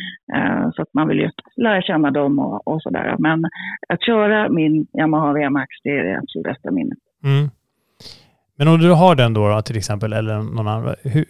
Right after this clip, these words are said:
Speaker 2: hur liksom ser en riktigt, ja, den perfekta hojdagen ut? Och, och vilken hoj kör du kanske?
Speaker 1: Ehm, ja, ehm, jag skulle nog gärna ta mig, eh, lite längre.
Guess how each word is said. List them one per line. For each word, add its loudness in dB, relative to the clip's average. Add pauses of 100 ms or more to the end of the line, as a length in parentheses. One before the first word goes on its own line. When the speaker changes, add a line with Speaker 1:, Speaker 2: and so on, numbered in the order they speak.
Speaker 2:
hur 6
liksom 0
ser 0
en -2
riktigt, -4
ja, -4
den 0
perfekta 0 (300)
hojdagen -2
ut? -6
Och, -6
och -4
vilken -2
hoj 0
kör -2
du -8
kanske? -16 (440)
Speaker 1:
Ehm, 4 (260)
ja, 0 (640)
ehm, -2
jag -2
skulle -2
nog 2
gärna 2
ta -2
mig, 2
eh, 0 (240)
lite -2
längre. 0